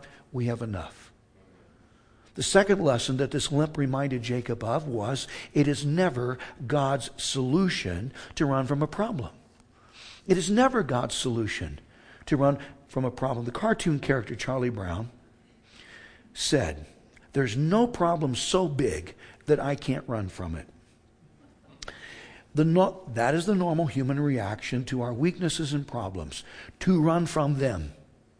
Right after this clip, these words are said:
to be in denial of them, to get out of that situation. That means if we're bashful and introvertish in a relational sense, then we tend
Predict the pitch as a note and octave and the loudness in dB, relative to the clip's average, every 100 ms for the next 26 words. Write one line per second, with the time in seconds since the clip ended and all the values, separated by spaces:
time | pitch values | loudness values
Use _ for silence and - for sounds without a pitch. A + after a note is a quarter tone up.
0 | _ - - _ _ _ _ _ E3+ C3 | _ -20 -20 _ _ _ _ _ 2 4
1 | F3+ F3+ D3+ E3+ D#3+ E3+ D#3+ C#3 A#2 G#2+ | 6 6 6 6 4 4 4 2 0 -2
2 | F#2+ C#2 C2+ - _ _ _ _ _ - | -2 -4 -10 -18 _ _ _ _ _ -20
3 | - _ _ - F3+ C#3 F3 - F3 E3+ | -20 _ _ -2 2 4 4 4 2 2
4 | C3+ D3 - D#3 - C#3 C#3 B2+ - E2+ | 2 0 2 0 0 0 0 0 -2 -4
5 | D2+ - _ _ _ _ _ _ _ _ | -8 -14 _ _ _ _ _ _ _ _
6 | - - - - - F3 F3 F3 E3+ D3+ | -20 -16 -16 -4 4 4 6 6 6 4
7 | C#3+ D#3 D3+ D3+ E3 D3+ - G#2+ D2+ - | 2 2 2 2 0 -2 -4 -6 -6 -10
8 | - _ - B2+ C#3+ D#3 D3+ B2+ A#2+ G#2 | -20 _ -8 -4 -2 -2 -2 -2 -2 -2
9 | F2+ - - - - D3+ D3 C#3 C3+ C3+ | -4 -6 -10 -6 2 4 4 4 4 2
10 | - B2 A2+ - A2 D2+ - - - - | 2 -2 0 0 0 0 -6 -10 -14 -20
11 | - - D#3 D#3+ D3+ D#3 D3 - - G3 | -20 -4 2 4 4 2 -2 -6 0 2
12 | B2 B2 | 2 -2